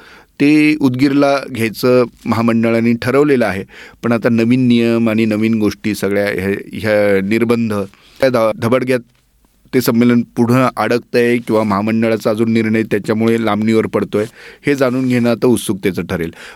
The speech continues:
पण येत्या काही दिवसांमध्ये, एक दोन दिवसामध्ये महामंडळ ह्याच्यावरती काहीतरी निर्णय घेईल, अ, असं मला वाटतं. तर बघूया, त्या संदर्भात आपण पुढच्या आठवड्यात, अ, गप्पा मारूया.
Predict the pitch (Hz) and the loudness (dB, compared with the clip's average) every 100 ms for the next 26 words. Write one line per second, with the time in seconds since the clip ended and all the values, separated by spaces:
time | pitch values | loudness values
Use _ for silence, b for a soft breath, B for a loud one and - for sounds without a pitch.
0 | B 156 151 - 139 131 165 165 131 147 | B -2 -2 -2 -4 0 -2 -2 -2 0
1 | 156 131 143 139 131 131 120 123 123 131 | 0 0 -2 0 0 0 2 0 2 2
2 | 127 135 131 127 143 156 104 113 117 117 | 0 0 -2 -2 -2 -2 -4 -2 -2 -2
3 | 131 135 101 113 107 101 101 98 110 110 | 0 0 0 -2 -2 -4 -4 -4 -2 -2
4 | 104 117 127 117 110 101 B B B B | 0 0 0 0 -2 -4 B B B B
5 | - 98 92 92 98 101 - 104 107 113 | -4 -2 0 -2 -4 -8 -6 -2 -2 -4
6 | - 113 - - 98 - _ _ - 151 | -2 -4 -4 -6 -8 -8 _ _ -8 -2
7 | 180 139 101 - - 110 113 120 110 113 | 2 2 0 -6 -2 0 0 -2 0 0
8 | 110 110 160 185 131 117 123 113 101 - | 0 -2 -6 -4 -6 -2 -2 -2 -4 -4
9 | 107 98 - - - 95 92 90 90 85 | -2 -2 -4 -6 -2 0 0 -2 -4 -4
10 | 78 71 | -6 -8